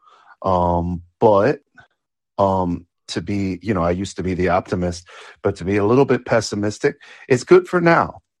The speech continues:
Um, and, you know, we got, what, one third of the season left, and we see what's up with this dude. But,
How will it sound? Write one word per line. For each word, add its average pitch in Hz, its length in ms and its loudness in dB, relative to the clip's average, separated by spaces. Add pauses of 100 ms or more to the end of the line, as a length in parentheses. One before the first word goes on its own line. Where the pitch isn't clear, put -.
(500)
Um, 98 540 0 (100)
and, 104 520 -2
you 110 160 -2
know, 98 280 0
we 110 180 -4
got, 101 280 0
what, 104 240 2
one 98 260 -2
third 95 260 -2
of 87 100 -4
the 92 80 -6
season 87 500 -6
left, 90 500 -6 (880)
and 92 460 -4
we 90 80 -4
see 104 220 -6
what's 92 240 -2
up 101 120 0
with 101 140 -6
this 95 200 -4
dude. 90 440 -4 (520)
But, 92 460 2